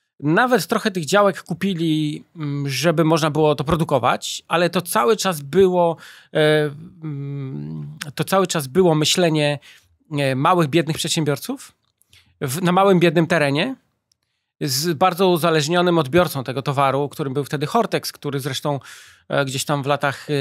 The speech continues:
pod koniec lat dziewięćdziesiątych czy dwu-, dwutysięcznych zmył się stamtąd, został wykupiony, przekupiony, tam prze-, przerobili to teraz,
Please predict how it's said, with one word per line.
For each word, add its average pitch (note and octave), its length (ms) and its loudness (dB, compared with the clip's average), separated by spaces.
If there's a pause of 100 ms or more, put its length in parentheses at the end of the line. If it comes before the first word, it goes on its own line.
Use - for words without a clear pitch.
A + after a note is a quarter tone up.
(1000)
pod - 160 -6
koniec D3+ 260 0
lat C#3+ 120 -4
dziewięćdziesiątych C#3+ 640 -4
czy D3 140 -6
dwu-, C3 180 -12
dwutysięcznych D3 880 -6
zmył D3 240 2
się C#3+ 160 -2
stamtąd, D#3+ 460 -2 (100)
został D3+ 240 -4
wykupiony, F#3+ 720 -4 (260)
przekupiony, F#3 580 -4 (340)
tam D3 340 -12
prze-, - 160 -6
przerobili E3+ 500 2
to F#3 140 0
teraz, F3 460 0